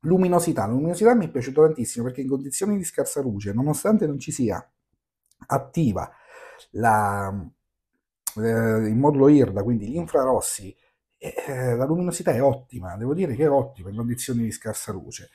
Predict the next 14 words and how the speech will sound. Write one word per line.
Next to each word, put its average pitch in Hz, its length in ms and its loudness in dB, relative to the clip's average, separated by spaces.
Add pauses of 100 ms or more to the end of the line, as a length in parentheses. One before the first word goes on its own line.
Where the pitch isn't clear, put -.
(500)
La 135 100 0
sua 208 140 8
impostazione 208 680 6
definita 160 680 2
I 165 180 6
A 254 400 8
lavora 156 460 10
bene, 147 480 10
quindi 131 540 2
se 160 360 4
dovesse 147 320 4
passare 135 300 -2
una 135 140 0
persona, 131 720 0